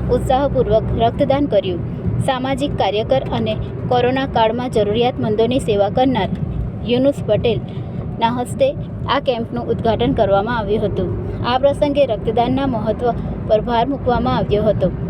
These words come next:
રક્તદાન એ જ મહાન સેવા છે, જે અનેક જીવો બચાવી શકે છે. એક યુનિટ રક્ત ત્રણ અલગ અલગ દર્દીઓ માટે ઉપયોગી થઈ શકે છે, એમ સમજાવીને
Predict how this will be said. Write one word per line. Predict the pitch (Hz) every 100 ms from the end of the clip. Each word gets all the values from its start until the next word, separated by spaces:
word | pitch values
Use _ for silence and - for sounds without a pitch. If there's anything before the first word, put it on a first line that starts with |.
| - - 254
રક્તદાન | 254 262 269 269 170
એ | 262
જ | 262
મહાન | 226 226 240 -
સેવા | 202 190 202
છે, | 196 - - - -
જે | 285 254
અનેક | 247 277 -
જીવો | 262 262
બચાવી | 202 214 208 226 220
શકે | - 190
છે. | 190 180 - - - - 262
એક | 269
યુનિટ | 269 269 196 - 226
રક્ત | 233 - 190 - - -
ત્રણ | 240 254 -
અલગ | 226 226 240
અલગ | 247 240
દર્દીઓ | 202 190 214 226
માટે | 226 170
ઉપયોગી | 233 - 208 233 -
થઈ | 208 196
શકે | 196 196
છે, | 190 190 - - - - -
એમ | 226 226
સમજાવીને | 240 233 277 262 277